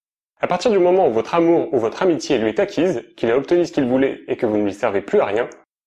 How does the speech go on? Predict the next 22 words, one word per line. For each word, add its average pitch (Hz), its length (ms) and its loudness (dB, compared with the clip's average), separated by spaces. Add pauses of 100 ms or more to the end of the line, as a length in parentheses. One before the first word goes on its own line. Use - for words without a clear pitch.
(100)
ou 160 60 2
même 135 200 2
tout 170 120 0
simplement 156 420 0
qu'il 117 160 -6
a 101 60 -2
fini 151 240 0
par 104 160 -2
se - 120 -6
lasser 131 300 0
de 110 80 -2
vous, 123 300 -4 (220)
son - 160 -2
masque 131 380 -2
tombe. 104 320 -2 (920)
Et 120 100 -2
là, 160 440 -2
c'est - 120 -10
moins 113 260 2
joli 139 280 2
à 113 40 0
voir. 107 240 -6